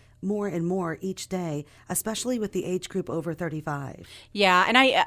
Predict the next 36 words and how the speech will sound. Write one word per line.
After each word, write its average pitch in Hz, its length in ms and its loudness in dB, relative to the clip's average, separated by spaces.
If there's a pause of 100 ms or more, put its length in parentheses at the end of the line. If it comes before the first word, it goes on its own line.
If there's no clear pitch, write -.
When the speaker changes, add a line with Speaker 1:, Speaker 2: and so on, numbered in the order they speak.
Speaker 2:
I've 226 280 4
heard 240 140 -2
a 226 60 0
lot 185 260 4
of 175 100 -2
my 180 160 0
friends 170 300 -2
also 151 380 -2
talk 175 260 -2
about 156 240 -2
how 175 120 -2
they're 165 120 -2
taking 165 380 -4
a 165 60 -2
break 156 520 -4
and 156 100 -6
they 156 100 -4
just 160 260 -8
need 175 120 -6
to 170 60 -8
get 160 120 -4
away 151 260 -4
from 156 240 -6
it 156 140 -6
for 165 120 -6
a 156 60 -4
while, 151 240 0
which 202 140 -2
I 247 160 0 (180)
completely 247 480 -4
understand. 185 580 -4
I've 156 120 -4
considered 190 440 -2
it 175 100 -4
myself, 156 640 -2
too. 202 360 -2